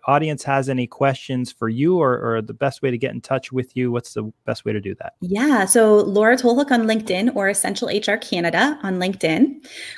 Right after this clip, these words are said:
Speaker 2: We also have a fun Instagram page that we like to bring a lot of H R, H R jokes on, uh, which is essential H R dot C A.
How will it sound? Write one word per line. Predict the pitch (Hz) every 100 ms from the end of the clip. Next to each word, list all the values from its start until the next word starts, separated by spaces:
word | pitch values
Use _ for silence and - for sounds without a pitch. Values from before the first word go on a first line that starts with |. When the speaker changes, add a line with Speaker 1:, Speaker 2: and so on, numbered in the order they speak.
| -
Speaker 2:
We | 220
also | 202 208 226
have | 208 208 196
a | 185
fun | 185 190
Instagram | 190 180 190 180 175
page | 180 170 190
that | 185
we | 180
like | 180 - -
to | 185 170 175
bring | 180 180
a |
lot | 175 175
of | 170 -
H | 190 190
R, | 185 175 170 170 _ _ _ _ _ _ _ _
H | 214
R | 196
jokes | 196 190 190 190
on, | 175 226 254 - -
uh, | 190 185 180 180
which | 185
is | 190
essential | 180 196 185 196
H | 185 190
R | 170
dot | 170 -
C | - 175
A. | 170 190